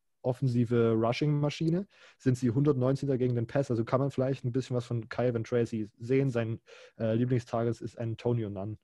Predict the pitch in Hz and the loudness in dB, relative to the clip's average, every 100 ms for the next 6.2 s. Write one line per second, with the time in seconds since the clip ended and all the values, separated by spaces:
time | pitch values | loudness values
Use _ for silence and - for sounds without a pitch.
0 | - 95 98 104 - - 113 98 - 110 | -14 -12 -10 -12 -14 -12 -12 -10 -10 -10
1 | 104 107 104 110 113 - - - - 117 | -6 -6 -6 -8 -8 -12 -20 -20 -6 -4
2 | 113 117 104 _ _ _ - 120 120 - | -2 -4 -6 _ _ _ -4 -2 0 -4
3 | - 139 143 143 135 135 135 131 - 120 | -4 4 4 6 2 2 0 2 0 -2
4 | 139 - 139 127 117 120 117 113 107 _ | -4 2 2 2 0 0 -2 -2 -6 _
5 | _ - 139 110 110 110 - 113 - 110 | _ -12 -8 -4 -4 -4 -6 -8 -8 -8
6 | 104 101 | -6 -8